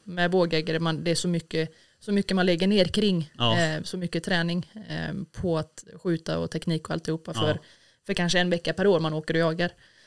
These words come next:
Speaker 2: Ja.
Speaker 1: Eh, så är det ju också kul kanske att, att ha några tävlingar att åka
Speaker 2: Ja,
Speaker 1: på,
Speaker 2: visst.
Speaker 1: så att det blir lite mer träning för, för annat än bara en vecka per år.
Speaker 2: Ja, ja, visst. Jo, men så är det ju. Och det är så man får se det lite,
Speaker 1: Mm.
Speaker 2: att, att det här är ju en del av att vara, alltså för mig som jägare i, i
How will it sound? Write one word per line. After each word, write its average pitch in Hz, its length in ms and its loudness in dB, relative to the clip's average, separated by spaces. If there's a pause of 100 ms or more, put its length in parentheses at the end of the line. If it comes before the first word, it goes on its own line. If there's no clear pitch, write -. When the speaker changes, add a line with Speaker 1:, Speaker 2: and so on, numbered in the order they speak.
(260)
Speaker 2:
Ja. - 60 2
Speaker 1:
Eh, 160 280 2
så 165 140 0
är 175 100 4
det 170 60 0
ju 165 280 0 (300)
också 196 260 -2
kul 160 300 -2
kanske 165 260 -2
att, 156 240 -2
att 156 160 -2
ha 156 240 -2 (400)
några 180 200 2
tävlingar 170 460 2
att 190 140 2
åka - 100 2
Speaker 2:
Ja, 190 140 6
Speaker 1:
på, 262 60 12
Speaker 2:
visst. 277 100 10
Speaker 1:
så 208 80 6
att 185 80 2
det 202 240 8
blir 185 400 4 (340)
lite 196 240 0
mer 185 140 6
träning 175 340 2
för, 160 320 0
för 180 100 0
annat 160 240 -2
än 175 80 0
bara 170 140 2
en 165 60 0
vecka 175 200 0
per 190 120 -2
år. 165 100 4
Speaker 2:
Ja, 117 180 8
ja, 107 60 2
visst. 110 280 -2
Jo, 131 220 4
men 131 140 2
så 151 80 4
är 120 80 4
det 104 60 -2
ju. 107 80 0
Och 117 240 2
det 127 120 4
är 127 100 8
så 156 180 8
man 143 140 2
får - 100 0
se 160 240 4
det 95 120 -2
lite, 101 300 0
Speaker 1:
Mm. 180 120 2
Speaker 2:
att, - 400 -8
att - 180 -10
det 120 80 0
här 120 240 8
är 120 40 6
ju 123 120 6
en 113 100 0
del 110 320 0
av 104 360 -4
att 104 140 -2
vara, 104 480 0 (220)
alltså 123 220 0
för 135 100 0
mig 139 200 10
som 117 140 2
jägare 117 540 6
i, 101 360 0
i 95 60 -6